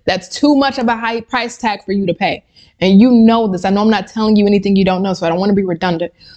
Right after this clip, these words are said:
but you know this. So stand strong, stand on that post. You're not wrong by how you're handling this. You're not wrong by how you're operating with this person.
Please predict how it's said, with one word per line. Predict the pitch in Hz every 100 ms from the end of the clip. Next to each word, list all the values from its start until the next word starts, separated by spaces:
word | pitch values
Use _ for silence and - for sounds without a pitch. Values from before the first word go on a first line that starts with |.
| _
but | 175
you | 190
know | 190 196 196 180
this. | - - - _ _ _ _
So | - 196
stand | 185 - 226 233 240 240 240 220
strong, | - 220 208 208 202 214
stand | - - 208 233
on | 233
that | 233 226 -
post. | 226 208 208
You're | 175
not | 196 208 233 -
wrong | 220 226 226
by | 202 185
how | 220
you're | 214 226 226
handling | 226 214 208 196 190
this. | 185 - - _
You're | 185 175
not | 185 214 247 240
wrong | 226 226
by | 196
how | 202
you're | 202 214
operating | 220 214 208 208 202
with | 196
this | 196 185
person. | 208 196 190